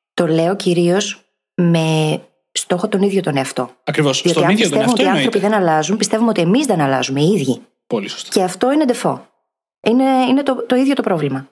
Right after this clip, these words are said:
Speaker 2: Ναι, και έφερες ένα πολύ ωραίο παράδειγμα, ένα συγκεκριμένο παράδειγμα του τι σημαίνει να μη σέβεσαι τον εαυτό σου. Αλλά στην πραγματικότητα αυτό μπορεί να πάει πολύ πιο βαθιά από το πώς
Speaker 1: Βεβαίως.
Speaker 2: χειρίζεσαι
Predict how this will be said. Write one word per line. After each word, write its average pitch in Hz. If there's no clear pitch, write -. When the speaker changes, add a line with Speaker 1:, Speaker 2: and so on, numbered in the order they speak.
Speaker 2:
Ναι, 143
και -
έφερες 220
ένα 254
πολύ 151
ωραίο 160
παράδειγμα, 135
ένα 135
συγκεκριμένο 139
παράδειγμα 113
του -
τι 151
σημαίνει 147
να 139
μη 131
σέβεσαι 123
τον 123
εαυτό 120
σου. 107
Αλλά 139
στην 135
πραγματικότητα 147
αυτό 185
μπορεί 185
να 175
πάει 190
πολύ 143
πιο 165
βαθιά 147
από 131
το 139
πώς 160
Speaker 1:
Βεβαίως. 165
Speaker 2:
χειρίζεσαι 156